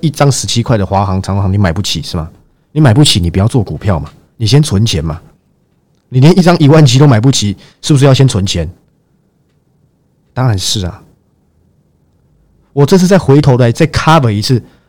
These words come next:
某一个解封概念股，刚刚好昨天就跟你讲禁令解除，怎么这么刚好啊？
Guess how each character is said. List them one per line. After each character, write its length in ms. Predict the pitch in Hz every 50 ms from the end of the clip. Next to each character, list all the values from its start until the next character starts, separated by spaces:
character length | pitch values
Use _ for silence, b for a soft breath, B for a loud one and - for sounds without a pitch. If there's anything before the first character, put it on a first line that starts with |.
| b b _ _ _ _
某 240 | _ 101 98 98 98
一 80 | 110 120
个 240 | - 123 110 - - - _ _ _ _ _ _ _ _ _ _ _ _ _ _ _
解 160 | - - 90
封 100 | 90 110 110
概 120 | 113 107
念 100 | 104 98
股， 140 | 90 90 85 -
刚 180 | - 147 156 147
刚 140 | 160 160
好 160 | 151 123 95 92
昨 220 | - 113 113 123
天 100 | 139 143
就 60 | 143
跟 120 | 131 143 135
你 80 | 135
讲 180 | 120 113 95 98
禁 180 | - - 127 127
令 140 | 131 120 110
解 200 | - 98 82 82
除， 240 | - - 87 85 - - _ _ _
怎 120 | - 147
么 120 | 143 139 151
这 160 | - 233 196
么 100 | 151 139
刚 260 | - 180 170 175 175
好 220 | 139 143 110 87
啊？ 220 | 90 92 90 -